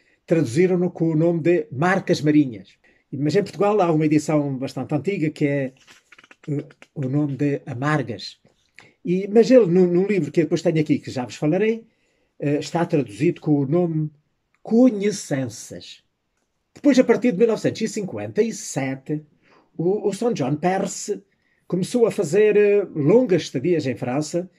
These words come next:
especialmente durante o ver-, os verões, mas, eh, eh, passou, digamos, a passar cada vez mais tempo na, na, numa propriedade que ele, que se chamava Les Vigneaux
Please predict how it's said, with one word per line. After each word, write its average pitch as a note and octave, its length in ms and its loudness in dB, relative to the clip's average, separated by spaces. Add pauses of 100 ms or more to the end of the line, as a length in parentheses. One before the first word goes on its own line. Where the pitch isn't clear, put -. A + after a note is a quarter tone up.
(300)
especialmente C3 680 -4
durante A#2 340 -6
o G2 220 -8
ver-, G2+ 260 -8
os - 120 -14
verões, G3+ 520 -4 (360)
mas, G#3 460 4
eh, D3+ 540 4
eh, D#3 280 -2 (440)
passou, F3 920 0 (540)
digamos, F3+ 220 0
a F#3 40 -6
passar F3 460 -2 (200)
cada F3 180 2
vez D#3+ 180 2
mais D#3+ 420 -4
tempo D3 460 -2 (520)
na, C#3+ 220 0
na, C#3 300 -4
numa E3+ 240 4
propriedade C#3+ 800 0 (160)
que - 140 -6
ele, C3 440 -2 (260)
que - 80 -20
se - 80 -12
chamava D3 380 -2
Les D#3 200 6
Vigneaux C3+ 500 -2